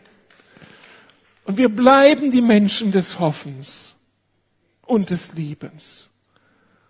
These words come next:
und verge-, ergehen uns nicht im Lamentieren. Keiner von euch hat die Antwort, ob Merkel richtig war oder nicht. Darum lasst uns das einstellen und lieber mit Liebe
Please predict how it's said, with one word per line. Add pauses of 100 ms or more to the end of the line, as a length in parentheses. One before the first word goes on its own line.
(160)
und
verge-,
ergehen
uns
nicht
im
Lamentieren. (380)
Keiner
von
euch
hat
die
Antwort, (360)
ob
Merkel
richtig
war
oder
nicht. (480)
Darum
lasst
uns
das
einstellen (800)
und
lieber
mit
Liebe